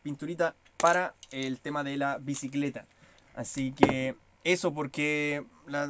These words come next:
mandé a arreglar. Así que, porque ¿se acuerdan que subí un short hace un tiempo de que se me rompió la cadena de la bicicleta? Pues sí, últimamente he estado ocupando la bicicleta de mi abuelo. Y la bicicleta de mi abuelo es antigua, ¿vale? Y es de las bicicletas para mujer.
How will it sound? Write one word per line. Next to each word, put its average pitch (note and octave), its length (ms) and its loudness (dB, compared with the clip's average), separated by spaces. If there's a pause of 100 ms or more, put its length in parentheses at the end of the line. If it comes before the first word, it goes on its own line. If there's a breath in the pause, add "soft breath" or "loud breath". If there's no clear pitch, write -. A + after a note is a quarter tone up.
mandé D3 380 0
a D#3 120 2
arreglar. E3 480 -2
Así D#3 240 -6
que, D3 480 -10
porque C#3+ 180 -10
¿se C3+ 100 -4
acuerdan A3+ 300 0
que A3 160 -4
subí F#3 220 -4
un G3 100 -4
short G#3+ 400 -4
hace F#3+ 160 -2
un F3+ 60 -6
tiempo F#3+ 480 -8
de E3+ 80 -8
que D3 60 -10
se E3 100 -8
me D#3 80 -6
rompió D3+ 260 -8
la E3 120 2
cadena F3 340 0
de F3+ 60 0
la F3+ 80 -2
bicicleta? F3+ 440 -6 (540 loud breath)
Pues C#3+ 140 -2
sí, - 140 -4
últimamente E3+ 600 -4
he - 20 -2
estado F3+ 220 0
ocupando F3 340 -2
la F3 80 0
bicicleta D#3+ 400 -6
de D#3 80 -4
mi D#3+ 80 -6
abuelo. E3 320 -2 (400 loud breath)
Y D3+ 100 -10
la D3 60 -4
bicicleta D3+ 320 -4
de E3+ 40 0
mi E3+ 40 -2
abuelo F#3 300 -2
es F#3+ 200 -4
antigua, D3+ 600 -2 (120)
¿vale? C#3 320 -6
Y C#3 140 0
es D3 80 -2
de D#3 80 -4
las D3+ 140 0
bicicletas D3 400 -4
para C3+ 180 0
mujer. C3 380 -6